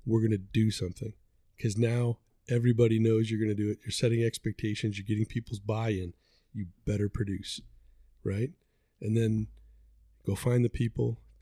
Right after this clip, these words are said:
Don't worry about the people that say, "I don't wanna do it," or, "That's no good," or, "I don't think it's gonna work," and that's gonna, those people are legion.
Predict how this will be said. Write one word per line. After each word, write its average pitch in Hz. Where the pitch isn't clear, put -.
Don't 208
worry 359
about 196
the -
people 117
that 104
say, 113
"I 123
don't 127
wanna 123
do 120
it," 117
or, 113
"That's 117
no 120
good," 113
or, 107
"I 117
don't 117
think 120
it's 117
gonna 113
work," 110
and 110
that's 113
gonna, 110
those 180
people 117
are 98
legion. 113